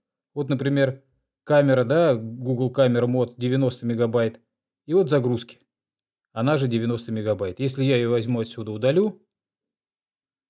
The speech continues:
перезайдём в хранилище, и видите, стало восемь сорок девять, да, только что было восемь пятьдесят один.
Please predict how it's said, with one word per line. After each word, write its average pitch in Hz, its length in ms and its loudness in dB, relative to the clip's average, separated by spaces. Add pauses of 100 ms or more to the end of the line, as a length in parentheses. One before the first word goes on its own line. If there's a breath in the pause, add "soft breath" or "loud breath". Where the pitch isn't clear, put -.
(100)
перезайдём 147 540 2
в - 20 -14
хранилище, 202 720 0 (280)
и 135 100 0
видите, 180 260 -2
стало 160 240 2
восемь 135 320 0
сорок 127 340 -2
девять, 98 300 -6
да, 156 140 -2
только 113 240 -8
что 151 160 -6
было 127 180 -2
восемь 127 320 -4
пятьдесят 113 540 -10 (440)
один. 101 380 -8